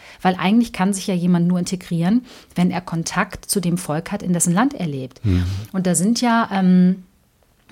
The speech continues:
Speaker 1: allein schon von politischen Strukturen, ähm, ganz viele Barrieren gestellt, dass wir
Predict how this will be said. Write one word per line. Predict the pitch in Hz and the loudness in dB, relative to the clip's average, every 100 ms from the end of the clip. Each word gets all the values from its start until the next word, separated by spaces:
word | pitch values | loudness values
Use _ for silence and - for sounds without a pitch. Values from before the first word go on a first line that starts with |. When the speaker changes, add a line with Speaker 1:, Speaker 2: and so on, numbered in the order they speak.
| - | -4
Speaker 1:
allein | 190 180 202 | 2 4 2
schon | 214 208 | 0 -2
von | 196 180 | 0 0
politischen | 180 185 233 262 220 | 2 2 2 0 -4
Strukturen, | - 185 180 - 160 160 156 | -4 -8 -10 -8 -4 -4 -4
ähm, | 170 170 | -2 -4
ganz | 175 175 220 | -2 0 0
viele | 226 208 | 0 -2
Barrieren | 180 170 160 196 240 | -2 -2 0 0 0
gestellt, | 240 - 208 | -2 -2 -2
dass | 196 - - | 0 -2 -2
wir | 196 196 | -2 -2